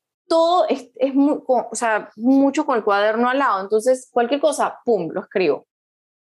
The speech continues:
Entonces, cuando algo es recurrente, por ejemplo, esta persona, de verdad, cada vez que me dice esto, me saca la piedra. Entonces, como ca-, esa persona cada vez me saca la piedra, yo le voy a sacar un tiempo y voy a ver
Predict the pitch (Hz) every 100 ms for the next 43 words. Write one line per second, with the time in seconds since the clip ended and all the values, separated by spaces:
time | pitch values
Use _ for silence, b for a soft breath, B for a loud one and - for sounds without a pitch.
0 | - 233 233 233 190 202 254 247 262 311
1 | 349 294 269 277 302 277 226 185 190 214
2 | 240 _ - - 208 240 220 196 247 240
3 | 381 262 262 262 220 233 233 208 196 190
4 | 202 226 - 190 185 208 - 262 247 220
5 | 262 220 - 233 185 170 175 - 320 180
6 | 165 - 196 202 196 180 208 202 208 311
7 | - 285 330 285 262 208 208 262 320 330
8 | 330 302 285 311 202 175 - - _ _
9 | _ _ 214 214 302 269 220 214 208 233
10 | 247 - 214 226 254 214 180 175 - 220
11 | 214 220 240 247 254 208 170 175